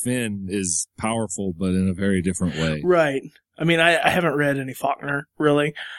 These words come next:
Speaker 2: uh, to speak of, so I don't know even just removing that fantastic element, if you still have that sort of, uh, archetype that pops up in some other, some other
Speaker 1: Yeah.
Speaker 2: Southern literature.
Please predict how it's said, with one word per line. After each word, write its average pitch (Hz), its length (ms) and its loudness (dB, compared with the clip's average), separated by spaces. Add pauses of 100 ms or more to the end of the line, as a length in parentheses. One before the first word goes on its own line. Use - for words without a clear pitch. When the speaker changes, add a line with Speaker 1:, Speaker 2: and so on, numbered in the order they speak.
(180)
Speaker 2:
uh, 127 380 4
to 139 140 -4
speak 147 280 4
of, 135 200 4
so 143 160 4
I 139 80 6
don't 143 220 6
know 131 400 0 (960)
even 156 320 2
just - 400 0 (640)
removing 156 680 2
that 127 180 -8
fantastic 131 760 -2
element, 127 360 -2
if - 100 -12
you 147 80 -2
still 135 300 0
have 131 240 4
that 135 160 2
sort 127 260 2
of, 127 160 0 (640)
uh, 117 440 0 (600)
archetype 131 600 4
that - 200 -4
pops - 320 2
up - 220 4
in 120 100 -8
some 135 200 0
other, 127 340 0 (400)
some 139 160 -2
other 123 280 2
Speaker 1:
Yeah. 117 100 0
Speaker 2:
Southern 127 440 6
literature. 123 560 -2